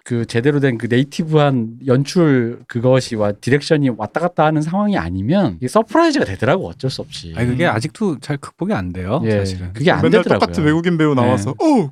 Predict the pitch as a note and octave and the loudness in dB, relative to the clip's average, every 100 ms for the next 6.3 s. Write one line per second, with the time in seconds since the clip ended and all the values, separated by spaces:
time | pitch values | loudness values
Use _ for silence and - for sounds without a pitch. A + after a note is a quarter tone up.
0 | - - D#4 - D4+ G3 C#3 - - C#3+ | -4 -2 -2 0 -2 -2 -6 0 4 4
1 | B2 A2+ G#2 G2 - - B2+ B2+ B2+ D3+ | 4 2 0 -2 -6 0 2 4 4 4
2 | C#3+ C3 E3 D3+ D3+ D3+ F3 F#3 E3 E3 | 4 2 2 2 4 4 4 2 2 0
3 | D#3+ A#3+ A#3 G3 D3 F3+ F#3+ F#3 E3+ D3+ | 2 2 4 4 4 2 2 2 2 2
4 | B2+ C#3+ B2+ C3+ C3+ B2 G#2+ A2 A#2+ B2+ | 2 2 2 2 2 2 -2 -6 -2 0
5 | A#2 A#2 A2+ G#2 F#2+ - A#2 A2+ D#3 D3+ | 0 0 -2 -2 -6 -20 -20 -6 -2 0
6 | C3 A#2 | 0 0